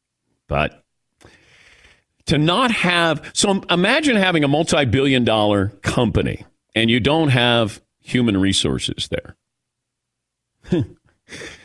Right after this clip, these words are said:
That's why when people go, "Well, he's not directly implicated. Hey, there was nothing about him sexually harassing anybody."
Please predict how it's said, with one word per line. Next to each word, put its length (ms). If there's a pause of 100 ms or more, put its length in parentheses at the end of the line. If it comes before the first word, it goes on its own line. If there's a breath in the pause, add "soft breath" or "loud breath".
(140 loud breath)
That's 240
why 140
when 140
people 220
go, 120
"Well, 240
he's 160
not 160
directly 460
implicated. 640
Hey, 260
there 100
was 140
nothing 260
about 200
him 240
sexually 420
harassing 560
anybody." 460